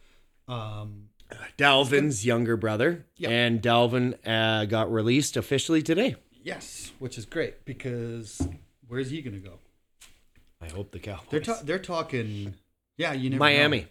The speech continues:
Speaker 1: Miami's, like, the big talk,
Speaker 2: Miami.
Speaker 1: but Miami just paid
Speaker 2: My homeboy
Speaker 1: both
Speaker 2: Mike
Speaker 1: of their
Speaker 2: M-,
Speaker 1: running backs.
Speaker 2: my homeboy Mike J is just all over Miami, Miami, Miami. He's like, "Dalvin to Miami."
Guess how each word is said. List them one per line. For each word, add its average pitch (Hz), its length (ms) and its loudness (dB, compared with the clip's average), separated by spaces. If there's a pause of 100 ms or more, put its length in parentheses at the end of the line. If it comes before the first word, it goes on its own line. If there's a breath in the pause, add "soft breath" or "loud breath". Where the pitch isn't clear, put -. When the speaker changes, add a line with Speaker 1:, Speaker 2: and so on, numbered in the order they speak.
Speaker 1:
Miami's, 139 520 -4
like, 110 160 -10
the - 80 -10
big 120 260 -10
talk, 117 60 -2
Speaker 2:
Miami. 123 400 4
Speaker 1:
but 110 80 -8
Miami 170 360 -8
just 151 300 -14
paid 135 400 -6 (240)
Speaker 2:
My 127 160 2
homeboy 143 380 4
Speaker 1:
both 139 80 6
Speaker 2:
Mike 151 180 6
Speaker 1:
of 117 140 -8
their 139 200 2
Speaker 2:
M-, 175 100 2
Speaker 1:
running 110 280 -4
backs. - 400 -16
Speaker 2:
my 120 140 2
homeboy 131 400 2
Mike 117 280 2
J 107 260 0
is 95 180 -4
just 110 320 -6
all 110 420 2
over 104 460 0
Miami, 127 500 2
Miami, 120 480 2
Miami. 127 480 0
He's 117 280 -2
like, 123 320 -4
"Dalvin 147 420 2
to 147 60 4
Miami." 139 460 2